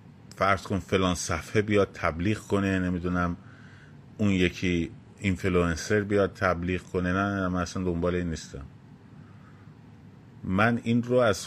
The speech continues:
خود بچه‌ها خواستم. درست شد؟ بچه‌ها خودشون رو، رو پول می‌نویسن، شعار می‌نویسن، گفتمان سازی می‌کنن و این پروسه زمان می‌بره.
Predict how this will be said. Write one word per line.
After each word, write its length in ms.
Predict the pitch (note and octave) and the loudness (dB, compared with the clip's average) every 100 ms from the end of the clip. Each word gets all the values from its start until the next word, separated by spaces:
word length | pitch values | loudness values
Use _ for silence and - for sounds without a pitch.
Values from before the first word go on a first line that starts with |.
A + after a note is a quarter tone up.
| - | -14
خود 400 | - - - B2 | -18 -6 0 2
بچه‌ها 580 | B2+ G#2 F2+ - F#2+ F#2 | 4 4 2 0 2 2
خواستم. 600 | - D#2+ - - D2+ D2 - - - - - - - - - - - | 0 -6 -8 -10 -10 -10 -14 -20 -20 -20 -20 -20 -20 -20 -20 -20 -12
درست 220 | F2+ D#2+ | -12 -10
شد؟ 300 | - F2 G2 - - - - - - - - - - - | -6 -6 -8 -14 -20 -20 -20 -20 -20 -20 -20 -20 -2 4
بچه‌ها 440 | G2 - - A2 | 4 4 0 0
خودشون 520 | - A#2 G#2+ - F#2+ | 0 0 0 -2 -2
رو، 140 | F#2+ F2+ F2 - | -2 -4 -6 -8
رو 160 | F#2 F#2 | -6 -6
پول 320 | - A2 G#2+ | 0 2 4
می‌نویسن، 680 | G#2 G2+ G2+ F#2+ G#2+ G2 F#2 | 4 2 0 0 0 0 0
شعار 500 | - F2 F2+ G2 F#2+ | -2 2 4 4 2
می‌نویسن، 640 | F#2+ F#2+ F#2+ - F#2+ F#2 | -2 -4 -4 -2 0 0
گفتمان 520 | F2+ F2 - F2 E2 | 0 0 -2 -2 -2
سازی 400 | D#2 E2+ D#2+ F2+ | -2 -2 -2 -2
می‌کنن 440 | A2 A2 A2 A2+ A2+ | -4 -4 -4 -2 0
و 140 | G2 - | -2 -2
این 400 | B2 C3 E3 F3 - - - - - | 2 2 2 -2 -6 -18 -20 -20 -4
پروسه 640 | A2+ G2+ G2 - C3+ C#3+ | 2 4 2 2 2 2
زمان 720 | C3 A2+ B2+ B2+ B2+ A2+ F#2 | 2 2 4 6 4 4 2
می‌بره. 560 | E2 D#2+ D2+ D2+ C#2+ | 0 -2 0 -2 -4